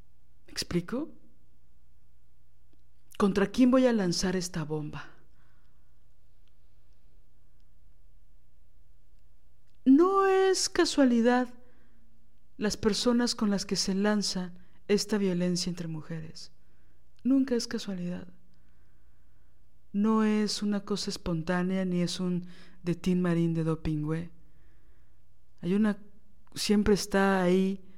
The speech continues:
la clase, la raza, el estatus. ¿no? Pululando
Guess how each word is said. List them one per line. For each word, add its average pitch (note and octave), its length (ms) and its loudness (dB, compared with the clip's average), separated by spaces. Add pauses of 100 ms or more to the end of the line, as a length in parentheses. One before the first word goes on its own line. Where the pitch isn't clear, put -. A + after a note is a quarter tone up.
(140)
la E3 140 -2
clase, F#3 520 4
la E3+ 160 0
raza, E3+ 400 2
el E3 100 -2
estatus. D#3 760 -6 (760)
¿no? F#3+ 160 -6
Pululando D#3+ 880 2